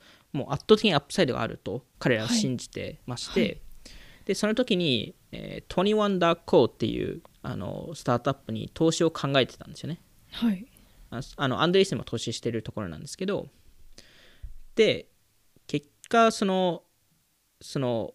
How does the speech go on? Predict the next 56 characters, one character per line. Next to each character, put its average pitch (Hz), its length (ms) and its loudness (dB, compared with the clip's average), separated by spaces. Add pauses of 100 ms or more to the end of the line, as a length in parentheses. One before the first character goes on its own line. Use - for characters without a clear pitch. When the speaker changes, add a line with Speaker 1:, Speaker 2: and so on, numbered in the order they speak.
(100)
Speaker 1:
判 196 380 2
断 113 240 0
は 90 220 -10
見 147 160 4
送 160 180 2
っ - 20 0
た - 200 -4
ん 101 60 -6
で - 60 -12
す - 80 -12
よ。 - 100 -14 (600)
Speaker 2:
ア 269 100 0
ル 254 120 4
テ - 140 -4
ィ - 20 4
メ 240 120 4
ー 220 40 -6
タ 190 220 -4
ー 185 40 -6
は 185 160 -6
で 185 100 -6
す - 100 -8
か？ - 260 -6
Speaker 1:
は 147 160 4
い、 107 120 0
ア 135 100 0
ル 131 80 2
テ 139 100 -2
ィ 127 40 2
メ 113 80 0
ー - 40 -14
タ 117 120 -2
ー - 120 -4
は。 - 60 -8
あ 139 60 -2
の、 117 200 0
Speaker 2:
お - 60 -2
ー。 196 300 -6
Speaker 1:
ア 180 100 0
ン - 20 4
ド 202 60 8
リ 220 40 4
ー - 20 2
セ - 60 -2
ン 160 40 2
は 117 40 -2
入 107 60 -4
れ 107 100 -2
た - 120 -8
ん 71 60 -10
で 69 60 -12
す - 80 -16
け 120 100 -4
ど、 104 200 -2
Speaker 2:
は - 220 2
い。 202 120 2